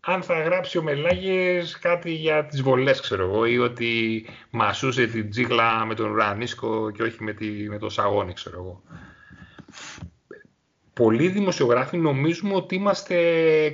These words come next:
κάτι άλλο από αυτό που πραγματικά είμαστε. Νο-, ε, χαίρομαι, μ' αρέσει να ξέρω ότι διαμορφώνω άποψη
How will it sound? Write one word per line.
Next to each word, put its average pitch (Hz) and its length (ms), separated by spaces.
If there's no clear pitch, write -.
κάτι 175 400
άλλο 175 280
από 185 140
αυτό 185 200
που 196 60
πραγματικά 175 520
είμαστε. 113 480
Νο-, 123 460
ε, 107 440
χαίρομαι, 135 500
μ' 131 100
αρέσει 131 480
να 117 120
ξέρω 117 320
ότι 110 120
διαμορφώνω 107 680
άποψη 104 560